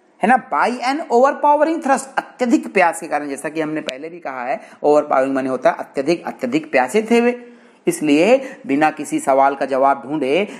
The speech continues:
वे जो है अत्यधिक प्यास के कारण जो है पानी की ओर खींचे चले गए। At once the voice without form warned। At once माने अचानक, तुरंत,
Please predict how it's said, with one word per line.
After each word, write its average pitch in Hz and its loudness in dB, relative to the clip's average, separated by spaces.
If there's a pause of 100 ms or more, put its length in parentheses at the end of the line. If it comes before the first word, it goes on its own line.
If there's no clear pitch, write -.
(120)
वे 151 2
जो 127 2
है 175 2 (100)
अत्यधिक - -2
प्यास 170 2
के 151 -10
कारण 139 -2
जो 123 -6
है 151 2
पानी 151 0
की 156 -4
ओर 135 4
खींचे 143 0
चले 240 2
गए। 262 0 (1900)
At 147 -4
once 359 -2 (720)
the 131 2
voice 160 0
without 185 2 (340)
form 160 4 (440)
warned। 254 0 (840)
At 247 -4
once 262 -6
माने 180 -6 (160)
अचानक, 214 -2
तुरंत, 226 -2